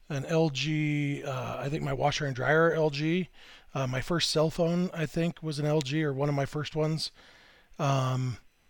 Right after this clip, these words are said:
and I really do like the, the Twins logo, their look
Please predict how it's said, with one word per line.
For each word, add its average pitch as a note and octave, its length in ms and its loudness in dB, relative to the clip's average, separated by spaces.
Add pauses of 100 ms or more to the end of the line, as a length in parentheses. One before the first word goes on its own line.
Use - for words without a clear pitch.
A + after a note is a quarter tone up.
(180)
and D3 120 4
I C#3+ 80 6
really F3 260 6
do E3+ 160 2
like D#3 240 4
the, D3 280 2
the C#3 140 -2
Twins D3 640 0 (400)
logo, D3+ 560 4
their C3 220 0
look C#3+ 420 2